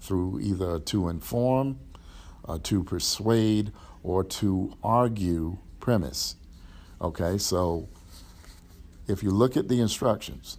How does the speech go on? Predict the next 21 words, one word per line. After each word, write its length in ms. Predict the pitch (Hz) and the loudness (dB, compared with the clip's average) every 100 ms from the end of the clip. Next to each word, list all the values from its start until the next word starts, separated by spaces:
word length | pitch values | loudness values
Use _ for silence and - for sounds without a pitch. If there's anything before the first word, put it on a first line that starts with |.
| - | -6
I 100 | 82 | -4
want 380 | 90 107 110 117 | 2 2 2 2
you 60 | 104 | 2
to 80 | |
have, 640 | 90 104 98 80 85 95 - - - - - | 2 2 2 2 -2 -6 -14 -18 -18 -18 -8
at 140 | 85 92 | -6 -4
the 60 | |
very 320 | 92 123 123 | 4 6 6
least, 440 | 80 64 64 - - - - - - - - - | 4 -2 -6 -10 -12 -20 -20 -20 -20 -20 -16 -6
two 540 | - 120 107 107 110 - - | 2 6 6 4 -2 -8 -12
sources 920 | - - 117 98 - - - - - - - - - - - - | -4 2 4 4 2 -6 -8 -10 -10 -14 -20 -20 -20 -20 -20 -16
for 160 | - 87 | -4 -2
your 140 | 80 | 0
paper, 320 | 95 82 - - - - - - | 2 0 0 -16 -18 -20 -20 -20
okay? 280 | - 92 110 - - - - - - - - - - - | -8 -4 -4 -6 -20 -20 -20 -20 -20 -20 -18 -18 -12 2
If 280 | 98 98 | 2 2
you 140 | 113 113 | -2 -4
choose 640 | - - 151 147 123 113 - | -2 4 6 6 4 0 -2
to 120 | 104 | -2
do 460 | 95 101 95 98 101 | 2 4 4 2 0
an 180 | 92 | -4